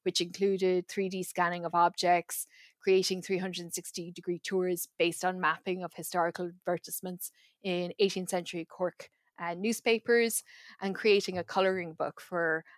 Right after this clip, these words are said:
um, hashtag colour our collections. They were involved in lots of other projects as well over the course of the eight months, but those were the ones that they also had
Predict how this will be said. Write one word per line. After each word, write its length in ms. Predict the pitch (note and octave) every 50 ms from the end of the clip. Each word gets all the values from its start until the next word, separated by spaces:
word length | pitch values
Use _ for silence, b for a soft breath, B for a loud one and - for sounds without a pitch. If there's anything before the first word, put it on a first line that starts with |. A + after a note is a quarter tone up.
| b -
um, 140 | E3 E3+ D#3+
hashtag 580 | D3+ E3 D#3+ - - F3 D3 C#3 C3+ - - -
colour 240 | - - D#3+ D#3+ D#3+
our 80 | D3+ D3+
collections. 760 | - - E3 E3+ F3+ - - - - - - - - - - b b b b b b b
They 140 | - A#3+ A#3
were 300 | A#3 A#3 A#3 B3 B3 A#3+
involved 500 | B3 B3 A#3+ A#3 A#3 G#3+ G#3+ A3 G#3 -
in 80 | F#3+ F#3+
lots 240 | G3+ G3+ G#3 -
of 80 | G#3+ F#3
other 180 | G3 G3+ G#3 G3+
projects 480 | - A3 G3+ G3+ F#3+ - F#3 - -
as 140 | F3+ F3 -
well 320 | G3 G3+ G3+ G#3 G#3 G3+
over 180 | G3 F#3+ F3+ F#3
the 140 | F3+ F#3 F3
course 320 | - - G3+ F#3+ F#3 -
of 60 | F3+
the 140 | - F3 -
eight 220 | - F#3 E3+ - -
months, 320 | F#3 F#3 E3+ E3 D#3+ -
but 200 | - F#3+ F#3 -
those 240 | G#3 G#3+ A3 G#3+ G#3+
were 80 | G3
the 100 | F#3+ F#3+
ones 460 | F#3 F#3 F#3 F3+ F3+ F3+ F3+ F3 - -
that 160 | F3+ F3 F#3
they 140 | - F3+ F3+
also 320 | F3 F3 F3+ E3+ - F3
had 400 | D#3+ - - E3 E3 E3+ D#3+ -